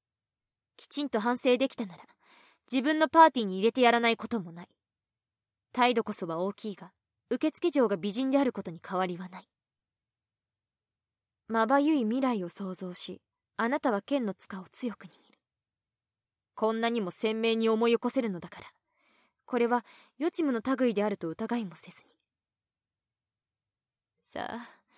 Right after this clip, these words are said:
どこからでもどうぞ。」余裕しゃくしゃくといった様子で、受付嬢が腕を広げた。どこまでも勘に触る態度だ。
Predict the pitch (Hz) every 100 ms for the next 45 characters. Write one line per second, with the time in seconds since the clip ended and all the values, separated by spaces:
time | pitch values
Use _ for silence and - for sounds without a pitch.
0 | - - - - _ 262 320 - 349 294
1 | 262 247 233 220 269 294 254 196 269 -
2 | - _ _ _ _ _ _ _ _ _
3 | _ _ _ _ _ _ _ 190 196 202
4 | 277 277 - 240 - - 254 - 233 -
5 | 220 202 202 - 170 - _ _ _ _
6 | _ _ - 254 330 - 349 269 190 175
7 | 180 247 180 - - - - _ _ _
8 | _ _ _ _ _ _ _ _ _ _
9 | _ _ _ _ _ - 196 220 240 202
10 | 175 165 156 - 185 190 196 208 185 190
11 | - 202 208 170